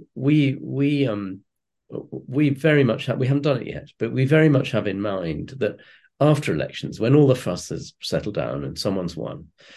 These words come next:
that we'll go to the,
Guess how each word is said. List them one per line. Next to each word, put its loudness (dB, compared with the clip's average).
that 0
we'll 4
go 6
to 0
the, -6